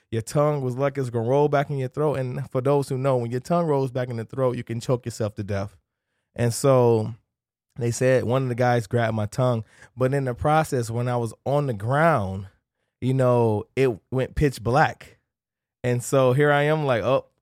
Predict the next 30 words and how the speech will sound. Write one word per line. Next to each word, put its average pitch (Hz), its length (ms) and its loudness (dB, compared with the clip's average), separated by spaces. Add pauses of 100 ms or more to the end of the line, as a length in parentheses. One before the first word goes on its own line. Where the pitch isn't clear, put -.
I 110 100 -6
think 139 220 0
it's 143 100 0
it." 185 320 4 (220)
You 143 100 0
know, 143 220 4
I'm 151 100 -2
like, 143 300 0
"Fred 147 260 4
Sanford, 143 320 2
Elizabeth, 180 460 2
I'm 165 100 2
coming 190 280 4
to 170 60 -2
join 196 340 2
you," 117 200 0
that 135 220 0
type. 110 340 -2 (340)
And 131 240 2
so, 135 600 4 (480)
um, 131 580 6
I'm 120 160 -4
laying 139 380 2
there, 135 520 0 (200)
and 117 800 -4 (580)
all 139 280 4
I 151 40 4
can 131 240 -4
hear 127 580 0
is 110 640 -4